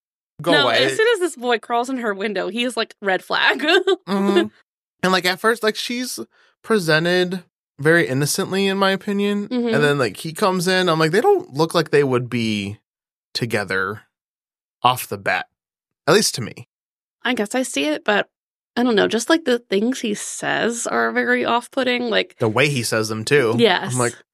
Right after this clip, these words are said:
Speaker 1: <laughs>
Speaker 2: And
Speaker 1: "Why are we so intense?" <laughs> Like
Speaker 2: Right. Like, I knew he was suspicious from the start, and I was trying to remember if I actually knew that for sure or if it was something I was just remembering.
Speaker 1: Mm-hmm.
Speaker 2: And I was, like, "Pretty sure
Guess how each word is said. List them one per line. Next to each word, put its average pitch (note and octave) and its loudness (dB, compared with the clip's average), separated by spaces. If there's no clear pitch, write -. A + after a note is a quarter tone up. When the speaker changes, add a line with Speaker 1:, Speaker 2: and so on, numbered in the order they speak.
Speaker 1:
<laughs> - 0
Speaker 2:
And G#3+ 0
Speaker 1:
"Why C3+ 4
are C#3 4
we E3+ 2
so G3 -2
intense?" E3+ 0
<laughs> D3 4
Like - -2
Speaker 2:
Right. G#3 2
Like, A#3 -2
I A3 4
knew A#3 4
he G#3+ 0
was F#3+ 0
suspicious E3+ -4
from E3+ 0
the - -4
start, - -2
and E3+ -2
I E3+ 0
was F3 -4
trying F3+ 0
to F3 2
remember F3 0
if D#3+ -4
I - -2
actually G3 -4
knew G#3+ 0
that C#4 0
for A#3+ -2
sure G3+ 0
or F#3+ 4
if F#3 -2
it - -6
was F#3 -4
something - -4
I - 0
was - -4
just F#3 -4
remembering. - -2
Speaker 1:
Mm-hmm. B2 -2
Speaker 2:
And F#3+ 4
I F3 0
was, F3+ -6
like, - -8
"Pretty F#3 0
sure - -4